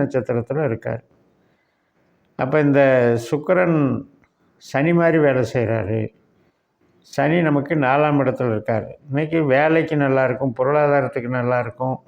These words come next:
பொருட்கள் வாங்குறதுக்கு நல்லா இருக்கும், வியாபாரம், சொந்த தொழிலுக்கு நல்லா இருக்கும்.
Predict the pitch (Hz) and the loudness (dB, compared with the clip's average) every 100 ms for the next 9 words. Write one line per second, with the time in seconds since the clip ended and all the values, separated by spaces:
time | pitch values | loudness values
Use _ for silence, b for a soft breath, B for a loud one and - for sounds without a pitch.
0 | _ _ 123 147 147 147 120 131 143 139 | _ _ -2 -2 -2 -2 0 0 0 0
1 | 131 120 127 120 120 120 110 120 123 117 | 0 -2 -4 -2 0 -2 -4 -6 -6 -2
2 | 123 135 143 135 139 131 123 139 135 127 | 0 0 0 0 -2 -4 -4 -4 0 0
3 | 123 110 123 120 117 117 110 110 120 | -2 -4 -6 -2 -2 -2 -6 -6 -8